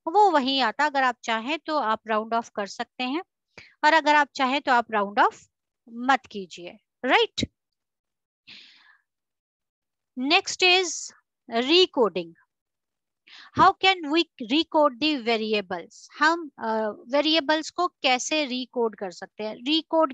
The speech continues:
की क्या जरूरत पड़ती है? मान लीजिए मेरे पास दो files हैं, राइट? इस file में मैंने male gender जो है, मैं इस example से समझाती हूँ, gender को मैंने represent, gender जो है मैंने male को represent किया है वन से और, अ,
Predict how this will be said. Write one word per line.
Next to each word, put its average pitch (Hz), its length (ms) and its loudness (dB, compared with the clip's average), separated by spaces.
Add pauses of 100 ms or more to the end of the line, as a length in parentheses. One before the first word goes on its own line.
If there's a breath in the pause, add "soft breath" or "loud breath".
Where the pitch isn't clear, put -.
की 254 180 -8
क्या 240 260 0
जरूरत 202 400 -8
पड़ती 185 300 -10
है? 185 60 -12 (500 loud breath)
मान 320 180 2
लीजिए 330 340 0
मेरे 277 240 -2
पास 285 320 -2
दो 262 320 -4
files 202 580 -6
हैं, 185 120 -14 (380)
राइट? 339 260 2 (360 loud breath)
इस 381 180 0
file 294 280 2
में 285 200 -2
मैंने 277 320 -4
male 269 500 -2
gender 247 380 -2
जो 247 200 -8
है, 208 180 -8
मैं 233 100 -10
इस 233 120 -12
example 214 420 -6
से 269 100 -10
समझाती 226 420 -10
हूँ, 254 100 -8
gender 226 440 -2
को 285 180 -4
मैंने 240 240 -6
represent, 233 580 -8
gender 233 440 -4
जो 262 160 -8
है 240 140 -2
मैंने 240 240 -8
male 233 240 -4
को 277 120 -8
represent 226 500 -8
किया 208 200 -6
है 208 140 -6 (100)
वन 233 180 -6
से 453 200 -2 (500 loud breath)
और, 311 200 4
अ, 208 360 0